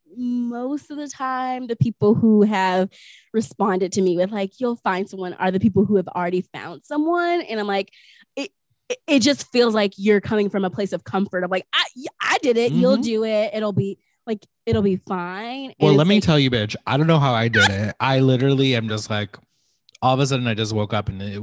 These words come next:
Speaker 2: we were here. I mean, pandemic
Speaker 1: <laughs>
Speaker 2: also fucked things up, right? So
Speaker 1: Yes.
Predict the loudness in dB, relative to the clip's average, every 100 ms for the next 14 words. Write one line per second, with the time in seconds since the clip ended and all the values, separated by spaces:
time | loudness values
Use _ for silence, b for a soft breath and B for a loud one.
0 | -14 -14 -8 -6 -4 -6 -8 -12 -12 -12
1 | -6 -2 -2 -2 0 4 4 4 2 0
2 | 0 -4 -6 -6 -10 -10 -10 -12 -6 -6
3 | -6 -10 -12 -8 -2 0 0 -4 -6